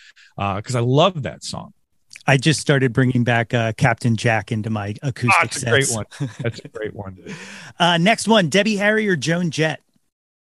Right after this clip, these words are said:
Speaker 1: Oh, gosh. Um, I go Debbie Harry on that. I, I, I, I really love Blondie. Uh, I love Joan Jett,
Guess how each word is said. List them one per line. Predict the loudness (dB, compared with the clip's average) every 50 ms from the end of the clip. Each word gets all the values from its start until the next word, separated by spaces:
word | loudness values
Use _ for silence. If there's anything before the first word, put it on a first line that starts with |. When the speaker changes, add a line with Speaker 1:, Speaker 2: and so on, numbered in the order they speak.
| _ -14 _
Speaker 1:
Oh, | 2 4 4 4
gosh. | 4 4 2 2 0 -2 -8 -12 -14 -14 -16 -16 -16 -4 0
Um, | 2 2 2 2 2 0 -2 -4 -4 -8 -16 -18 -20 -20 -20 _ _ _ _ _ _ _ _ _ _ _ _ _ -20 -18 -4 2
I | 2 2
go | 4 4 4
Debbie | 4 4 4 6 6 6
Harry | 6 6 4 4
on | 2 0 -2
that. | -4 -4 -4 -6 -8 -12 _ _ 0
I, | 0 0 0
I, | 0 0 0 0
I, | 0 0 0 2 2 2
I | 2
really | 2 2 2 2 2 4 4
love | 4 4 4 2
Blondie. | 2 0 0 0 0 -2 -6 -10 -14 _ _ _ _ _ _ _ _ _
Uh, | 0 0 2 2 0
I | 2 2
love | 2 2 2
Joan | 4 2 2 2 2
Jett, | 2 2 4 4 4 2 0